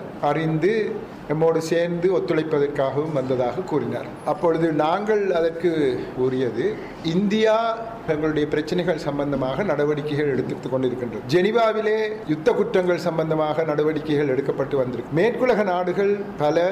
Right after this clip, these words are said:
எங்களுக்கு சார்பாக பல விதத்திலும் நடந்து கொண்டிருக்கின்றார்கள். இதுவரையில் நடந்து கொண்டிருக்கும் அந்த நடவடிக்கைகளுக்கு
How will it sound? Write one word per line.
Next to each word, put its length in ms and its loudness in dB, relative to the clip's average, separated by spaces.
எங்களுக்கு 420 -2
சார்பாக 600 0
பல 220 0
விதத்திலும் 640 -2
நடந்து 280 -2
கொண்டிருக்கின்றார்கள். 800 -4
இதுவரையில் 560 0
நடந்து 360 -2
கொண்டிருக்கும் 760 -2
அந்த 360 -2
நடவடிக்கைகளுக்கு 1120 0